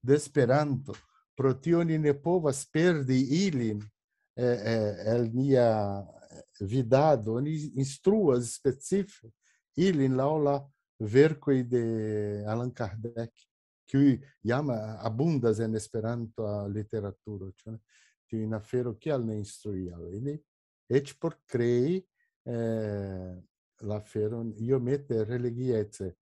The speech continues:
ili helpos. Ĉefe la, la grandaj batalantoj de Brazilo, de Brazila movado, estis spiritisto.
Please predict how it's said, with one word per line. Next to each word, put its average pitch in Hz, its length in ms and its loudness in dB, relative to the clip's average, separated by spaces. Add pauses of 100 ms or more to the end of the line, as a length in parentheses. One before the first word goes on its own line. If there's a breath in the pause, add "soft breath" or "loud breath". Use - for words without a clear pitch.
ili 104 220 -4
helpos. 139 560 2 (1120 soft breath)
Ĉefe 226 420 6
la, 120 220 4 (760)
la 95 240 -6
grandaj 107 760 0 (160)
batalantoj 107 960 -2
de 98 180 -4
Brazilo, 98 840 -4 (500)
de 95 140 -6
Brazila 104 440 -2
movado, 107 760 -4 (300 soft breath)
estis 127 420 -4
spiritisto. 160 880 -6